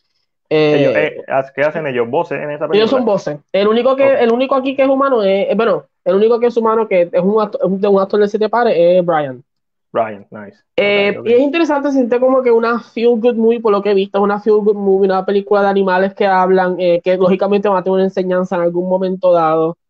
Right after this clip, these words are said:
Speaker 1: So, siento que es perfecta para Disney Plus, para que la familia la vea.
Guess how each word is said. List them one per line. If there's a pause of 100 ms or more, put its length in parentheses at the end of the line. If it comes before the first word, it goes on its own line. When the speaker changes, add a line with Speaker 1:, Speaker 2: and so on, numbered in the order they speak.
(200)
Speaker 1:
So,
siento
que
es
perfecta
para
Disney
Plus,
para
que
la
familia
la
vea.